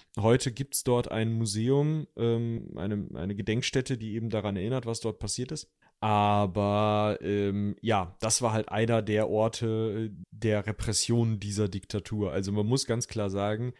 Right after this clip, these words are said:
der Typ hat im Endeffekt sein Land zu großen Teilen an, als allererstes hat er wirklich Land, also ein Kloster an Jugoslawien verkauft, um überhaupt an die Macht zu kommen, nachdem er auf dem,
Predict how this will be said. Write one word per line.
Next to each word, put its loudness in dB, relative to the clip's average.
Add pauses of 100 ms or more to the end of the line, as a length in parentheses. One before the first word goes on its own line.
(140)
der 4
Typ -2
hat 0
im 0
Endeffekt -2
sein 0
Land 2
zu -6
großen -2
Teilen 0
an, 0 (160)
als 0
allererstes 2
hat -2
er 2
wirklich 0
Land, 2
also -2
ein -6
Kloster 0
an -2
Jugoslawien 0
verkauft, -2
um 0
überhaupt -2
an -2
die 0
Macht -2
zu -6
kommen, -2 (320)
nachdem 0
er 4
auf -4
dem, 0